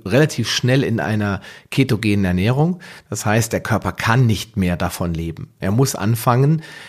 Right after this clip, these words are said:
seine Energie auch aus Ketonkörpern zu gewinnen. Das, was macht er im ersten Schritt? Er verbrennt dein Körperfett, wandelt die Fettsäuren um in Ketonkörper, versorgt die Muskeln, das Gehirn damit und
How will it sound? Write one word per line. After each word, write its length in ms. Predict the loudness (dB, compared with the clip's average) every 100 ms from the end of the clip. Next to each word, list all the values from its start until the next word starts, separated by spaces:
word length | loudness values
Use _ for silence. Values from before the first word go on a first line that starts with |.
| -16 -4
seine 260 | 0 2
Energie 400 | 2 0 0 -2
auch 200 | -2 -2
aus 200 | -2 -4
Ketonkörpern 760 | -4 -2 0 0 0 -4 -6 -6
zu 120 | -6
gewinnen. 320 | -6 -6 -6 -12 -20 -14
Das, 140 | -8
was 320 | -6 -4 0
macht 240 | 2 2 0
er 60 |
im 60 | 0
ersten 340 | 0 0 0
Schritt? 320 | 0 2 0 -2 -20 -6
Er 160 | -4
verbrennt 640 | -2 -2 -2 0 0 0 -2
dein 140 | -2
Körperfett, 600 | 2 2 2 -2 -2 -2
wandelt 480 | 0 0 0 -2 -8 _ _
die 80 | -8
Fettsäuren 520 | -2 -2 0 -2 0
um 160 | -2 -2
in 120 | -2
Ketonkörper, 840 | -6 0 2 2 2 2 2 -2 -2 -10 -20 -20
versorgt 560 | -4 -2 0 -2 -2 0
die 60 |
Muskeln, 420 | 2 2 2 -2
das 180 | -2 -2
Gehirn 320 | 0 2 2
damit 360 | 2 0 0 -2 -10 -20 -20 2
und 340 | 4 4 0